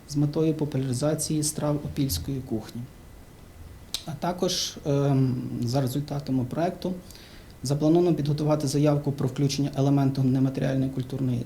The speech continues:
м, опільської спадщини до обласного переліку елементів нематеріальної культурної спадщини. В результаті проекту, за підсумками дві тисячі двадцять четвертого року, ми очікуємо створити каталог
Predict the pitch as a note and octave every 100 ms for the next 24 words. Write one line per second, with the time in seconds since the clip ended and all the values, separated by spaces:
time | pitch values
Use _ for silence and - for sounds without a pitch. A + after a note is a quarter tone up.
0 | - C3+ B2+ C3 B2 C#3 - C3 B2+ -
1 | G3+ - E3+ D3+ C#3+ E3 D#3 C3+ B2 D3+
2 | C#3+ C3+ C3+ C#3+ - - - - - -
3 | B2+ C#3 D3 D3 C3+ B2+ B2 B2 C3 C3+
4 | B2+ A#2+ A2+ A#2+ A#2 A2+ - - - -
5 | - - - - - - - - C#3 D#3
6 | D#3 G3 A3+ A3 F3 E3 F3+ - F3 E3
7 | - F3+ C#3+ C3 E3 - D3 C#3+ C#3 C3
8 | B2+ C3 B2+ D3 - D3 C#3 C3 - C#3+
9 | B2 C#3 F3 F3+ D3+ D3 C#3+ D3 - D3+
10 | - B2 A2 A#2 C#3 - - F#3+ - C#3+
11 | E3 E3 D#3 D3+ D3 C3+ B2 -